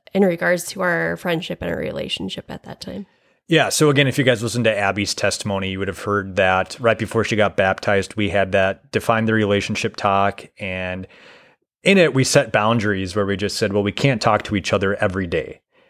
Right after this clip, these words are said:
Speaker 2: um, in, in order to just have a healthy friendship." Well, then she gets hospitalized, and those boundaries went out the window. I really wanted to talk to her every day. I felt like I needed to talk to her every day.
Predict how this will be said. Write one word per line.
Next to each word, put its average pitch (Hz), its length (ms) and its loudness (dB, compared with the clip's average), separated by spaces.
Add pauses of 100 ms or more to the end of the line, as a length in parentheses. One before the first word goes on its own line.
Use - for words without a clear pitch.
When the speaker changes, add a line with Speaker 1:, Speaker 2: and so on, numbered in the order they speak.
(280)
Speaker 2:
um, 90 640 -4 (500)
in, 127 220 -4
in 110 180 2
order 107 220 4
to 101 60 0
just 101 180 0
have 101 120 2
a 92 60 0
healthy 95 300 0
friendship." - 600 -6
Well, 131 200 4
then 135 460 0 (640)
she - 180 -6
gets 110 160 -2
hospitalized, 92 960 -2 (120)
and 92 520 -10 (460)
those 120 160 0
boundaries 120 480 2
went 113 200 2
out 147 140 2
the 151 100 2
window. 113 580 0 (180)
I 98 540 -2 (120)
really 123 300 2
wanted 117 280 4
to 107 60 -2
talk 113 260 0
to 120 80 2
her - 40 4
every 110 140 2
day. 117 160 4
I - 40 4
felt 98 140 -2
like 95 140 -6
I 90 60 -2
needed 110 320 -2
to 113 80 -2
talk 113 300 0
to 113 140 0
her 113 120 2
every 110 240 2
day. 110 340 4